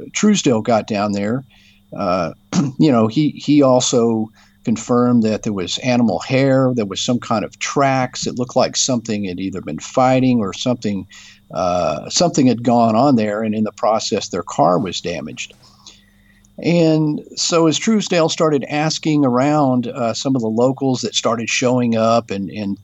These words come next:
and such, and even, uh, some of the local reporters, uh,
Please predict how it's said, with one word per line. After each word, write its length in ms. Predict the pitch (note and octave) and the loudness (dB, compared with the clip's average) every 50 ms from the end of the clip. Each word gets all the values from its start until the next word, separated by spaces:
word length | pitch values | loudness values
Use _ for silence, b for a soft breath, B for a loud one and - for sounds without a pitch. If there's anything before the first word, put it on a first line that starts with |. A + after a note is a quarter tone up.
| - | -8
and 160 | C#3 A2 G#2 G2 | -6 -4 -4 -4
such, 600 | - - - C3 A#2+ B2 A#2+ - - - - - | -4 -2 0 0 0 0 0 -2 -4 -4 -6 -8
and 400 | F#3+ D#3 G#2+ - - A2 G#2+ A2+ | -10 -12 -12 -10 -6 0 4 4
even, 260 | C3+ C#3 A#2+ A#2+ A2 | 6 6 6 4 2
uh, 220 | G#2 G#2 G#2 - - | 2 0 -2 -4 -4
some 260 | - - C3+ B2+ A#2 | -2 0 2 2 2
of 60 | G2+ | 2
the 100 | G#2 G2+ | 0 -2
local 320 | G#2 A2+ A2+ A2+ A2+ A#2+ | -2 -2 -2 -2 -2 -4
reporters, 760 | A2+ G#2 F#2 - - - D3 D3+ D#3 B2+ G#2 G2+ G2 - - B B B B B B B B B - | -4 -4 -4 -4 0 2 4 4 4 4 2 0 -2 -6 -10 B B B B B B B B B -6
uh, 540 | - C3 C3+ A#2+ A#2 A2+ G#2+ G#2+ G2+ F#2 D#2+ | -2 0 2 2 2 2 2 2 0 -2 -4